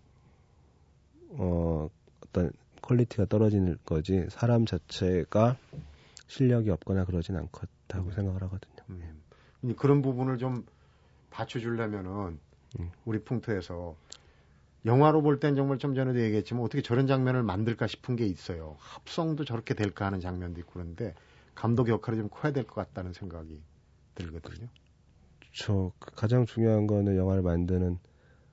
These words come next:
Speaker 1: 감독이 어떤 생각을 갖고 있느냐가 제일 중요하죠. 스턴트맨을 얼마나 이해하고 있느냐. 스턴트맨의 의견이, 어, 얼마나 존중해 줄 수 있느냐가
Speaker 2: 음.
Speaker 1: 가장 중요한 것 같아요. 스턴트맨들, 무술 감독님들은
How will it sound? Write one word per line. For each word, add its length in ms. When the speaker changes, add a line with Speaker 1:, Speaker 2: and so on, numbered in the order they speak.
Speaker 1:
감독이 380
어떤 200
생각을 280
갖고 200
있느냐가 380
제일 160
중요하죠. 520
스턴트맨을 720
얼마나 340
이해하고 480
있느냐. 340
스턴트맨의 800
의견이, 520
어, 320
얼마나 320
존중해 420
줄 120
수 160
있느냐가 500
Speaker 2:
음. 260
Speaker 1:
가장 200
중요한 320
것 80
같아요. 240
스턴트맨들, 840
무술 320
감독님들은 1200